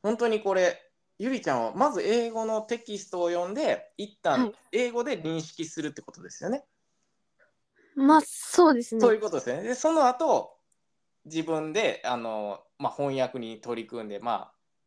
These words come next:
Speaker 1: いろいろ調べながら、
Speaker 2: うん。
Speaker 1: 日本語に直していくってことですよね。
Speaker 2: はい。はい。
Speaker 1: いやー、すごいわ、それは。
Speaker 2: いやいやいや。
Speaker 1: いや、本当に。いや、でもね、これ、僕、まだ全然その回数重ねれてないんですけど、これをね、
Speaker 2: はい。
Speaker 1: 三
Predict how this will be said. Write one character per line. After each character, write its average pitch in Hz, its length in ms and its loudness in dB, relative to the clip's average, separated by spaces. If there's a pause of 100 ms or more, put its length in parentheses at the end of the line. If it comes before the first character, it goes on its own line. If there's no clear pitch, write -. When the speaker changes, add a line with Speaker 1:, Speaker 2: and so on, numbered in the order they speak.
(280)
Speaker 1:
い 143 80 -6
ろ 131 140 2
い - 20 -2
ろ 113 60 -6
調 139 300 2
べ 135 100 -2
な 127 160 -2
が 123 100 0
ら、 - 220 -2 (200)
Speaker 2:
う - 40 -10
ん。 - 20 -4
Speaker 1:
日 131 60 -2
本 123 400 0 (160)
語 143 120 -2
に 185 120 4
直 120 220 2
し - 80 -12
て 113 100 -6
い 107 80 -10
く - 60 -10
っ - 20 -18
て 104 80 -8
こ 101 100 -10
と 101 120 -8
で - 80 -14
す - 100 -16
よ 120 60 -8
ね。 190 180 -12 (320)
Speaker 2:
は 240 200 2
い。 - 20 4
は 214 80 2
い。 - 80 -10 (500)
Speaker 1:
い 170 180 0
や 165 480 6
ー、 - 40 -16
す 240 200 -2
ご 208 200 4
い 180 120 0
わ、 156 140 4
そ 151 160 -2
れ 147 100 0
は。 135 380 2 (580)
Speaker 2:
い 285 120 6
や 311 100 6
い 311 100 6
や 302 120 6
い 294 100 6
や。 285 320 4
Speaker 1:
い - 20 -12
や、 165 60 -10 (160)
本 214 300 0
当 208 160 0
に。 185 280 -6 (320)
い 175 60 -10
や、 151 180 -2
で 185 120 -4
も 180 100 -2
ね、 131 360 -4 (400)
こ 285 200 -4
れ、 277 340 2
僕、 226 360 -2
ま 156 140 2
だ 160 140 4
全 180 180 -2
然 175 140 -2
そ 170 160 -4
の 156 300 2
回 190 200 -2
数 185 220 -6
重 165 260 -8
ね 160 140 -2
れ 156 100 -2
て 156 140 -10
な 117 160 -4
い 117 60 -10
ん 113 60 -16
で 101 80 -14
す - 80 -18
け 107 120 -16
ど、 110 120 -6
こ 269 180 -2
れ 277 80 2
を 269 120 0
ね、 226 180 4
Speaker 2:
は 214 60 -2
い。 190 80 -12
Speaker 1:
三 269 140 -6